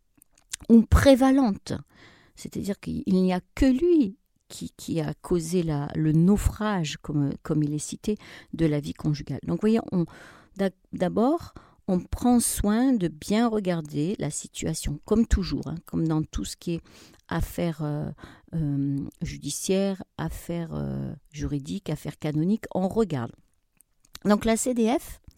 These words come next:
accepte, donc c'est la congrégation, la C D F, la congrégation pour la doctrine de la foi.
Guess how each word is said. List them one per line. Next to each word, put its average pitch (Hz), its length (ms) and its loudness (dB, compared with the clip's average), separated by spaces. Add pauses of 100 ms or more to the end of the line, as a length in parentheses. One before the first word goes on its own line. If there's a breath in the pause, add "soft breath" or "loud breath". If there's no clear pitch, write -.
(840 loud breath)
accepte, - 540 0
donc 180 300 0
c'est - 120 -2
la 151 100 0
congrégation, 190 840 2 (340)
la 160 60 -8
C - 280 -2
D 160 280 -2
F, - 160 -12
la - 100 -10 (120)
congrégation 220 800 2
pour 185 180 -14
la 151 120 -6
doctrine 240 680 -2
de 180 100 0
la 147 120 -4
foi. 165 340 -4